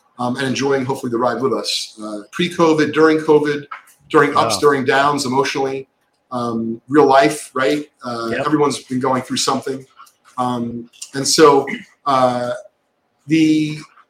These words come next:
Speaker 1: next prize is going to be a two hundred and fifty dollar credit to the Just Collect store.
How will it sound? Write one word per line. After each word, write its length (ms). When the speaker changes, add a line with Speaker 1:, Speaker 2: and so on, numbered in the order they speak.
Speaker 1:
next 440
prize 600
is 60
going 240
to 60
be 420
a 140
two 260
hundred 280
and 80
fifty 280
dollar 280
credit 520
to 80
the 100
Just 380
Collect 240
store. 460